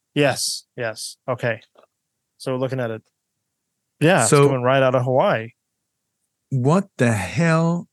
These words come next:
Speaker 2: is that? This is the U S Space Force Indo-Pacific. Is that not Hawaii's location?
Speaker 1: It definitely is.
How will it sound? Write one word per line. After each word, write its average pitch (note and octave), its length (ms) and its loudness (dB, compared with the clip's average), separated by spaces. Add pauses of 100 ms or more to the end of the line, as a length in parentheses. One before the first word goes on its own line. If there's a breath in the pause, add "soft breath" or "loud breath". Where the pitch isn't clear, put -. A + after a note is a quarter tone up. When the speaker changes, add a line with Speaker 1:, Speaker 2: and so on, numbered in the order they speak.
Speaker 2:
is B2 260 2
that? B2+ 560 -2 (960)
This C#3+ 200 4
is D3 120 0
the D3+ 100 2
U D3 240 4
S - 340 -2 (100)
Space C#3+ 360 0
Force C#3 340 -2
Indo-Pacific. D3+ 880 -2 (680 soft breath)
Is D#3 180 2
that F#3 200 4
not F3 200 2
Hawaii's E3 540 -2
location? D3 640 -2 (280)
Speaker 1:
It B2 180 -12 (460)
definitely B2+ 520 0
is. D3 380 -2